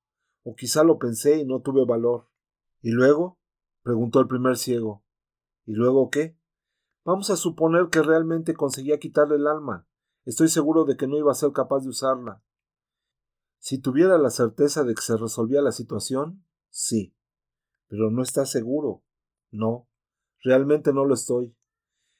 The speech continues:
"Entonces es mejor que las armas estén del lado de ellos, al menos mientras no las usen contra nosotros. Amenazar con un arma es ya atacar.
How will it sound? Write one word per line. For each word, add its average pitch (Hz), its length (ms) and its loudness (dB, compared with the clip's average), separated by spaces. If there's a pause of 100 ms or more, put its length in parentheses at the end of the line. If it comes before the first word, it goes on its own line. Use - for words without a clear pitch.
(180)
"Entonces 214 600 -2
es 202 120 0
mejor 175 400 -2
que 175 100 -2
las 160 220 2
armas 156 380 -2
estén 151 320 -4
del 139 140 4
lado 147 220 4
de 139 160 2
ellos, 123 520 -6 (340)
al 110 200 -2
menos 147 680 0 (280)
mientras 127 320 -2
no 139 140 2
las 139 200 2
usen 131 220 -6
contra 113 280 -6
nosotros. 113 840 -10 (560)
Amenazar 117 640 0
con 123 180 -2
un 135 160 -2
arma 147 480 -2
es 131 200 -4
ya 127 140 2
atacar. 117 540 -4